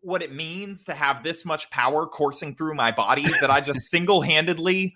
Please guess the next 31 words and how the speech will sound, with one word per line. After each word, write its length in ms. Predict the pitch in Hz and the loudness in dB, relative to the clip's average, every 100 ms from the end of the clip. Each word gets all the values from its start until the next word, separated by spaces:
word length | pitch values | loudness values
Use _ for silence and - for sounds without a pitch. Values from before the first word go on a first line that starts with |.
| _ | _
willed 560 | 127 131 151 160 180 151 | -8 4 6 8 6 4
Russell 400 | 147 143 - 143 | 2 2 2 0
Westbrook 480 | 127 127 165 160 - | 0 -2 -4 -4 -6
to 100 | 151 | -8
the 100 | 120 | -2
Lakers. 440 | 117 123 170 165 | -2 0 -4 -2
I 80 | 165 | 0
mean, 160 | 185 190 | 2 2
it 120 | 170 | 0
probably 420 | - 214 262 208 | 2 2 2 2
had 160 | 175 143 | 2 2
more 260 | 135 139 | 0 0
to 80 | 170 | 0
do 200 | 160 185 | -2 -2
with 180 | 175 151 | -2 0
Russell 260 | 147 139 127 | 0 0 0
Westbrook 400 | 135 - 135 - | -2 0 -2 -2
and 100 | 117 | -4
LeBron 440 | 101 113 127 151 | -2 2 2 0
and, 100 | 139 | -4
like, 160 | 101 101 | -8 -8
A 160 | 123 120 | -6 -6
D 280 | 120 127 | -4 -2
and 180 | 113 98 - - - | -2 -4 -10 -16 -6
people 200 | 202 180 | -4 2
like 160 | 170 151 | 2 4
that, 240 | 185 185 - - | 2 2 -6 2
but 100 | 220 | 4
I'm 100 | 339 | 6
gonna 160 | 277 | 4
pretend 680 | 190 165 - 190 175 135 107 | 0 -6 0 2 2 0 -8